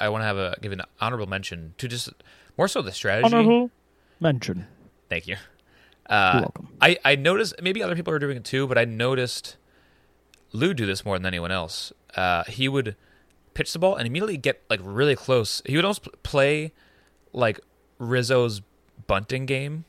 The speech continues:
Speaker 1: where he gets, like, in the fucking batter's face. And he started getting really close on the pull side of all the batters to kinda cut off an angle.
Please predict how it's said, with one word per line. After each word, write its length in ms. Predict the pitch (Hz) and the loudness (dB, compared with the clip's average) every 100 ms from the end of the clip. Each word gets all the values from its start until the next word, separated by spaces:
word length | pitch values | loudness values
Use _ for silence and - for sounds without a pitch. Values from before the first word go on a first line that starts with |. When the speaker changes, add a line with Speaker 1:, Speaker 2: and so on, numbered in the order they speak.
| - | -10
Speaker 1:
where 140 | 110 | -6
he 160 | 104 107 | -4 -2
gets, 240 | 98 110 | -2 0
like, 160 | 110 - | -2 -2
in 160 | - 101 | -8 -6
the 80 | 104 | -6
fucking 280 | - 98 92 | -8 -6 -2
batter's 280 | 90 92 | -2 -2
face. 340 | 90 71 101 - _ - _ | -8 -8 -8 -12 _ -20 _
And 100 | - | -4
he 60 | 131 | -2
started 200 | 127 151 | 2 2
getting 140 | 139 | 2
really 140 | 123 131 | 0 0
close 320 | - 127 - - | 2 2 0 -4
on 140 | 107 | -4
the 60 | 110 | -4
pull 280 | - - 127 | -4 -4 -2
side 300 | - 104 92 | 0 0 0
of 80 | 92 | -2
all 100 | 98 | -4
the 80 | |
batters 480 | 82 80 101 143 139 _ _ _ - | -4 -4 -2 -4 -8 _ _ _ -12
to 100 | - | -8
kinda 200 | 120 117 | -2 -4
cut 220 | - 120 | -2 0
off 160 | 107 107 | 0 0
an 80 | 87 | -2
angle. 440 | 98 92 76 95 | -2 -4 -8 -10